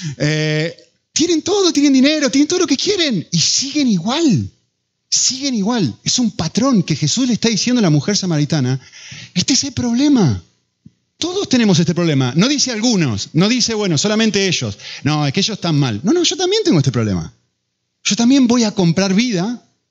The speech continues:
en la creación. ¿Sí?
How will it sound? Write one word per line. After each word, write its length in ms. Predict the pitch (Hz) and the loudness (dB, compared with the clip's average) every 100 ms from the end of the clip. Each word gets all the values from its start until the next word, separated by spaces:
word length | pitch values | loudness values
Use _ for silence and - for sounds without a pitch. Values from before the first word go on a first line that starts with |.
| _ _ _ _ | _ _ _ _
en 100 | 143 | 0
la 80 | 156 | 0
creación. 600 | 156 170 156 269 214 104 _ _ _ _ _ _ _ _ _ _ _ _ - | 2 0 0 0 0 -2 _ _ _ _ _ _ _ _ _ _ _ _ -4
¿Sí? 360 | 143 185 196 | 0 0 -2